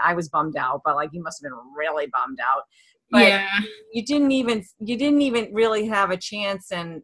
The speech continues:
Speaker 1: I, I, apparently she's, um, a great, um,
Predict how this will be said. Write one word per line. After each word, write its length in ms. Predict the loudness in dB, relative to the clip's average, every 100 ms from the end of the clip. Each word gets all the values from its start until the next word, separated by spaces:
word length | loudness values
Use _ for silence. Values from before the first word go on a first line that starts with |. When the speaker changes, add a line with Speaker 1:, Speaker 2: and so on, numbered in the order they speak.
| -8
Speaker 1:
I, 140 | -8 -4
I, 180 | -6 -6
apparently 440 | -8 -6 -4 -4 -8
she's, 340 | -6 -8 -6
um, 480 | -6 -4 -6 -8 -12 _ _ _ _ -12
a 80 | -6
great, 420 | -4 -2 -4 -6 -8
um, 600 | -4 -2 -4 -6 -8 -12